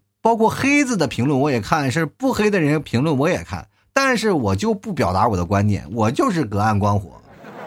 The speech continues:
哎，我也不当那个煽风点火的人，我也不当那些就是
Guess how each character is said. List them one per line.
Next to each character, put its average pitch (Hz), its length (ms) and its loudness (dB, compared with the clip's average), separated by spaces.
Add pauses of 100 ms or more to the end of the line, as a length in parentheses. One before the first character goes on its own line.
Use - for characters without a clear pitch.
(720)
哎， 254 160 2
我 254 240 4
也 294 80 6
不 240 160 0
当 269 220 4
那 262 60 2
个 220 100 4
煽 254 240 4
风 240 160 4
点 220 180 4
火 202 140 4
的 135 100 4
人， 123 300 4
我 214 100 4
也 202 80 4
不 202 200 0
当 202 260 2
那 208 160 2
些 190 260 2
就 185 140 2
是 175 260 0